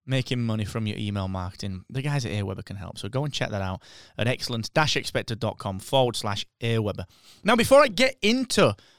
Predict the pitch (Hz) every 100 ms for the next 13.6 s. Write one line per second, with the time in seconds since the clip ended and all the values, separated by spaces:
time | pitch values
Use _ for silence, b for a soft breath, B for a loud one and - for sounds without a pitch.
0 | b 151 147 - 139 - 131 113 117 226
1 | 190 131 220 180 214 214 180 147 - 143
2 | 113 107 151 240 - 196 147 127 143 147
3 | 139 123 - 139 127 101 - B B B
4 | 120 123 117 120 110 113 110 117 123 120
5 | 113 120 117 - 120 - 113 - 120 113
6 | - 185 202 175 B B B B 143 147
7 | 135 135 123 139 131 123 110 - 139 -
8 | 120 - 123 117 113 107 120 110 101 143
9 | 127 120 117 143 135 B B B - 208
10 | 254 254 208 226 240 208 127 117 127 127
11 | 156 160 - 156 - - 214 151 185 -
12 | 165 143 135 - 135 120 117 135 127 107
13 | 107 127 127 139 190